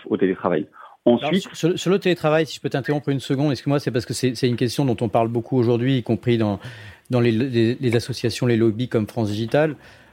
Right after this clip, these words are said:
Speaker 2: On a l'impression qu'un certain nombre de grosses boîtes dans le digital étaient un peu mieux préparées au télétravail, mais il y a aussi, euh, parfois des sons de cloche un peu différents et qui disent, « Bon, voilà, on, on valorise le télétravail, dans le monde d'après, euh, le télétravail sera peut-être beaucoup plus généralisé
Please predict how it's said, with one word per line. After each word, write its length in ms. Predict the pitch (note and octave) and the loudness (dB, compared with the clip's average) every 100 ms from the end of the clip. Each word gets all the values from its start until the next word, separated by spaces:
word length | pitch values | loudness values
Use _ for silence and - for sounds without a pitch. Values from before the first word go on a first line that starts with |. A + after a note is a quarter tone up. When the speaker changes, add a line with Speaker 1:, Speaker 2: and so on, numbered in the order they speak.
| _ - | _ -2
Speaker 2:
On 120 | B2 | 2
a 80 | C#3 | 2
l'impression 500 | D3 E3+ D3 F3+ F3 | 0 -2 -2 0 0
qu'un 540 | D3 C3 B2+ B2+ C#3+ | 2 4 4 4 0
certain 340 | - E3 - | -2 0 2
nombre 180 | E3 E3 | 2 2
de 80 | C3 | 0
grosses 300 | A#2+ B2+ A#2+ | 0 -2 0
boîtes 200 | C3 C3+ | 0 0
dans 60 | A#2 | 0
le 60 | |
digital 320 | A2 A#2 C3+ | -2 0 2
étaient 160 | A2+ A2+ | 2 -2
un 60 | G#2+ | -2
peu 120 | A#2+ | 0
mieux 180 | A#2+ B2+ | 2 2
préparées 540 | B2 A#2+ A#2+ B2 A2+ - | 0 0 2 0 -4 -12
au 80 | A#2 | -8
télétravail, 680 | A#2 A2 - B2 D3+ F#3+ D#3+ _ - _ | -4 -4 -2 0 0 -2 -8 _ -20 _
mais 120 | C3 C#3+ | 0 4
il 40 | |
y 60 | E3+ | 4
a 40 | |
aussi, 320 | D#3+ - F3+ | 2 -2 2
euh, 340 | E3 C#3+ C3+ A#2+ | 4 4 0 0
parfois 340 | C3 - C#3+ | -2 -2 -4
des 60 | C3 | -6
sons 160 | - | -6
de 40 | A#2 | -4
cloche 220 | C#3 B2+ | -2 -2
un 60 | |
peu 120 | A2 A#2+ | -4 -4
différents 480 | A2 - B2+ C#3+ | -4 -2 0 2
et 80 | C#3 | 0
qui 140 | - A2+ | -2 -4
disent, « 160 | C3+ | -2
Bon, 100 | A#2+ | 0
voilà, 240 | A2 A#2+ A2 | 2 4 2
on, 160 | G2+ F#2 A2+ B2 | 0 -8 -8 -4
on 60 | |
valorise 320 | A#2 A#2+ B2 A#2+ | -2 2 2 0
le 80 | |
télétravail, 580 | A2 A#2 A2 A#2 A#2+ C3+ | 0 -2 0 0 2 2
dans 120 | A#2 | 0
le 60 | G#2+ | -2
monde 180 | A#2 A#2 | -2 0
d'après, 500 | A#2 A#2 B2+ A#2+ A#2+ | 0 0 0 0 0
euh, 140 | G2+ - - - - | -2 -8 -20 -10 -6
le 80 | |
télétravail 580 | G#2+ A2+ G#2 - A#2+ B2 | -2 0 0 2 2 2
sera 260 | - G#2+ G#2 | 0 -4 -2
peut-être 280 | A2+ A2+ G2+ | -2 -2 -4
beaucoup 220 | A2+ A#2 | -8 -8
plus 140 | - | -4
généralisé 800 | A2+ A2+ G#2 A2 G#2+ C#3 C#3+ | 0 2 2 0 2 2 0